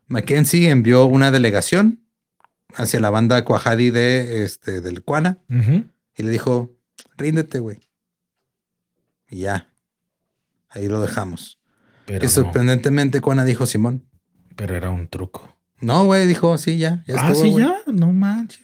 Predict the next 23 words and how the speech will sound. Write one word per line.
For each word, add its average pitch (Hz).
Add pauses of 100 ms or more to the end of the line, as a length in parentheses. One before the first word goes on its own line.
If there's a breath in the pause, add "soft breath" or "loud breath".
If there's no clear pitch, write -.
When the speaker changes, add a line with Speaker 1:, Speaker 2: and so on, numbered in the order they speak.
(320)
Speaker 1:
Sí. 120 (360)
Speaker 2:
Ese 127
Speaker 1:
Dice 123
Speaker 2:
día 113
se 123
le 107
encogieron 104
los 98
huevos. 101
Speaker 1:
<laughs> -
Speaker 2:
Tres 131
veces. -
Speaker 1:
Se -
dice 139
que 139
vio, 143
eh, 151
los 135
augurios 165
y 127
eran 117
malos. 87
Speaker 2:
Ajá. 120